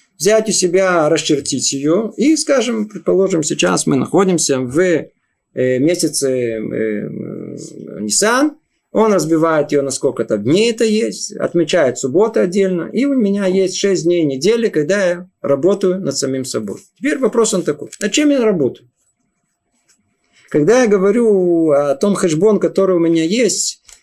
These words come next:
тут мы входим сейчас в детали, и они, кстати говоря, необыкновенно, необыкновенно важны.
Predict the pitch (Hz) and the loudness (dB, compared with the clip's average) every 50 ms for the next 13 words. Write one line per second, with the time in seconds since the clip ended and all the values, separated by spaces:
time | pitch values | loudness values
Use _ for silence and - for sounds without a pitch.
0 | _ _ - 233 220 - 220 208 214 214 214 196 202 180 - 170 - - 190 175 | _ _ -2 0 2 2 0 2 2 2 2 4 2 2 0 0 0 0 0 0
1 | - 147 131 143 156 151 156 143 131 123 123 135 165 220 208 180 - _ _ _ | 0 -2 -2 -2 -2 0 2 2 2 2 2 2 0 0 -4 -8 -12 _ _ _
2 | - 135 139 143 165 196 220 233 226 226 220 214 214 208 202 202 196 196 196 190 | 0 0 2 2 2 2 2 0 0 0 0 0 2 2 2 0 0 0 -2 -2
3 | 190 175 170 170 - 131 120 107 - - - 170 175 170 156 160 160 170 156 - | -2 -4 -4 -4 -4 -6 -6 -6 -6 -2 0 0 0 0 0 0 0 0 -2 -2
4 | - - 160 170 160 165 165 - 175 170 160 165 190 262 285 285 262 233 190 139 | -2 0 0 0 0 0 -2 0 0 0 0 0 0 2 2 2 2 2 0 0
5 | - - _ 135 143 143 139 139 - 143 147 147 151 175 185 185 185 175 156 139 | -2 -6 _ -6 -4 -4 -4 -4 -4 -4 -2 0 0 2 2 2 0 0 0 0
6 | 156 151 143 165 226 254 214 127 - - | -2 -2 0 0 2 2 2 0 -2 -6